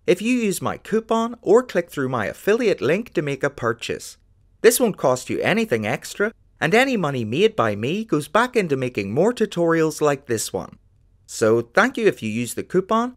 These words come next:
I really do appreciate the support. But anyway,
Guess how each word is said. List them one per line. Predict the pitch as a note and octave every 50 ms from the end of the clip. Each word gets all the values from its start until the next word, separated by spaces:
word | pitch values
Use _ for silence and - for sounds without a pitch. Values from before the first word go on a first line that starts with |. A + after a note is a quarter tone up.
| _ -
I | - E3+
really | E3+ G#3+ B3+ B3 A#3+ A3
do | - E3 D#3+
appreciate | D3 D3+ - C#3+ C#3+ C#3 - - C#3+ C#3 C3 -
the | B2 B2
support. | - - A#2 - - - G2 D2+ - - - - _ _ _ _ _ _ _ _ _ _ _ _ -
But | - C3
anyway, | F#3 B3 C#4 A3+ C3 C3+ E3+ A#3 B3 -